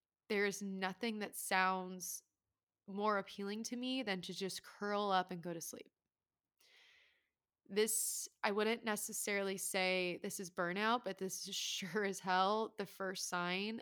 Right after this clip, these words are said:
of burnout. And I feel like I've experienced burnout before in Eckes Marketing. I feel like I've experienced burnout,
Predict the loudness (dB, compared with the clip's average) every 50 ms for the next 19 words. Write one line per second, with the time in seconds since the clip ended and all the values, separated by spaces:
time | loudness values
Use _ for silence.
0 | -4 0 2 4 4 4 2 0 -2 -4 -8 -12 -16 -18 -20 _ _ _ _ _
1 | _ -4 -4 -2 -2 0 -2 -2 -4 -6 _ _ _ _ _ _ _ _ _ _
2 | _ _ _ _ _ _ _ _ -4 0 2 2 4 4 4 2 2 0 -2 -4
3 | -8 _ _ _ _ _ 0 0 0 2 4 4 4 4 4 2 0 -2 -2 -4
4 | -4 -6 -2 -2 -2 -2 -2 -4 -6 -4 -2 0 -2 -2 -2 -4 -6 -4 -4 -4
5 | -2 -4 -4 -6 -6 -8 -6 -6 -8 -6 -6 -6 -6 -6 -8 -8 -12 _ _ _
6 | _ _ _ _ _ _ _ _ _ _ _ _ _ 2 2 2 2 -2 -2 0
7 | 0 2 2 2 0 0 -4 -6 -8 -8 -6 -4 -2 0 0 0 -2 -4 -6 -4
8 | -2 -2 0 2 2 4 4 4 2 2